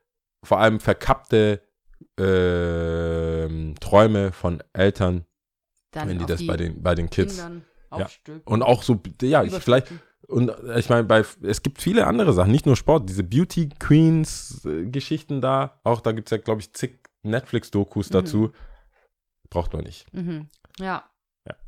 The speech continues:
Speaker 1: das sind meine, das sind meine drei.
Speaker 2: Schau, wie ich immer hier am Flexen bin. Hast du schon gesehen die ganze Zeit?
Speaker 1: <laughs> Was
Speaker 2: Mega.
Speaker 1: ist das, dein, dein Golfmuskel
Speaker 2: Flexen.
Speaker 1: oder was?
Speaker 2: Ja, schon.
Speaker 1: Oh
Speaker 2: Mein
Speaker 1: Mann.
Speaker 2: ein, mein, ein Muskel, <laughs> ein Golfmuskel.
Speaker 1: <laughs>
Speaker 2: Ähm,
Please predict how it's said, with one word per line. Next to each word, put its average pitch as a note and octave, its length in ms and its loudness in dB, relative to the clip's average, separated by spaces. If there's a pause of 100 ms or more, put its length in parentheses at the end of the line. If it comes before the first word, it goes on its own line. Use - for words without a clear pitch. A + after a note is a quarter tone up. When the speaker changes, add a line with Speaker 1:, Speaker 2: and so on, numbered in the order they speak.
Speaker 1:
das F#2+ 120 -2
sind F#2 100 -2
meine, E2 280 -8
das - 140 -14
sind G#2 100 2
meine F#2 220 2
drei. D#2 220 0
Speaker 2:
Schau, A3 60 -8
wie G#3 40 -10
ich G#3+ 60 -10
immer G#3 240 -6
hier F#3 340 -2
am E3 140 -8
Flexen F3 400 -12
bin. D#3+ 180 -8
Hast F#3 160 -8
du G3 60 2
schon F#3+ 80 10
gesehen B3 260 4
die F#3+ 80 -10
ganze F#3 260 -4
Zeit? - 20 -2 (260)
Speaker 1:
<laughs> G2 280 2
Was G2 140 6
Speaker 2:
Mega. G#2+ 120 -2
Speaker 1:
ist A2 100 -2
das, G2 120 4
dein, F#2+ 220 2
dein F2+ 180 2
Golfmuskel A2 640 4
Speaker 2:
Flexen. E2+ 120 4
Speaker 1:
oder D#2+ 140 2
was? E2 80 0
Speaker 2:
Ja, E2 140 -6
schon. - 180 -16
Speaker 1:
Oh D2+ 120 -6
Speaker 2:
Mein C#3+ 200 -8
Speaker 1:
Mann. D3+ 40 -6
Speaker 2:
ein, E3 220 -4
mein, F#3 100 -6 (240)
ein A3 340 2 (220)
Muskel, G#3+ 380 -12 (100)
<laughs> - 80 -14
ein F#3+ 200 -12
Golfmuskel. - 600 -14
Speaker 1:
<laughs> A#2 40 2 (640)
Speaker 2:
Ähm, B3+ 600 2